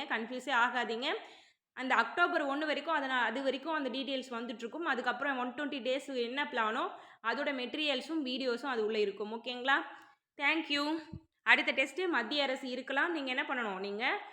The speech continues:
ஏற்கனவே படிச்சிருக்கீங்க அந்த லெசன்னா, நீங்க நல்லா படிச்சுக்கோங்க. Then வந்து நான் கிளாஸும் எடுப்பேன். கிளாஸ் கவனிச்சுட்டு நீங்க டெஸ்ட் எழுதுனீங்கன்னா உங்களுக்கு பெட்டரா இருக்கும். ஓகேங்களா? ஏன்னா நம்ம ஷார்ட்கட்டு,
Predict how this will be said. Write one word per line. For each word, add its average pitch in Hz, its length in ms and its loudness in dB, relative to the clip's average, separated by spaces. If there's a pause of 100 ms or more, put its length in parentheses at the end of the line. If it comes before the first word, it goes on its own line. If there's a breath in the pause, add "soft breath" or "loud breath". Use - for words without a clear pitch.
(160 loud breath)
ஏற்கனவே 247 400 0
படிச்சிருக்கீங்க 277 500 0
அந்த 269 200 0
லெசன்னா, 254 420 2
நீங்க 285 180 -2
நல்லா 226 260 4
படிச்சுக்கோங்க. 247 680 0
Then 269 140 0
வந்து 277 200 -2
நான் 285 160 0
கிளாஸும் 262 440 2
எடுப்பேன். 254 360 0
கிளாஸ் 254 300 6
கவனிச்சுட்டு 262 460 -4
நீங்க 269 360 0 (300 loud breath)
டெஸ்ட் 269 260 -6
எழுதுனீங்கன்னா 254 420 0
உங்களுக்கு 262 340 0
பெட்டரா 214 360 2
இருக்கும். 226 320 -2
ஓகேங்களா? 247 300 -2
ஏன்னா 247 180 2
நம்ம 262 200 2
ஷார்ட்கட்டு, 247 840 0